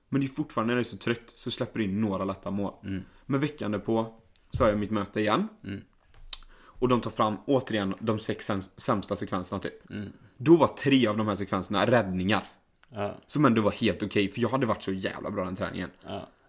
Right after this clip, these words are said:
Speaker 1: Och typ när de sa bara, "Ah, du ser här, ja, den var väl o-, okej", typ. Och jag liksom bara,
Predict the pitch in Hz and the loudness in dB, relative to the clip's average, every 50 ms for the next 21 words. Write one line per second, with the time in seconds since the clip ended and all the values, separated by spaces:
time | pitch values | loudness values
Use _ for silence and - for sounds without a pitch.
0 | _ _ _ - 139 123 143 123 113 110 107 107 104 113 110 107 104 101 120 127 | _ _ _ 0 2 4 4 4 4 2 2 2 0 0 0 0 0 0 2 2
1 | 131 123 120 110 - 127 120 117 120 120 120 113 110 107 113 113 110 117 117 117 | 2 0 0 -2 -2 -2 -2 -2 -2 -4 -4 -4 -2 -2 -2 -2 -4 -4 -4 -4
2 | 117 117 117 113 113 110 104 92 98 104 110 107 - - - 110 110 - - 101 | -4 -2 -2 -2 -4 -4 -6 -8 -8 -12 -16 -18 -16 -14 -14 -14 -12 -8 -8 -6
3 | 104 104 101 98 - - - - 98 107 104 104 101 98 104 98 - - - | -6 -6 -6 -8 -8 -12 -10 -6 -4 -2 -2 -2 -2 -4 -6 -6 -8 -8 -12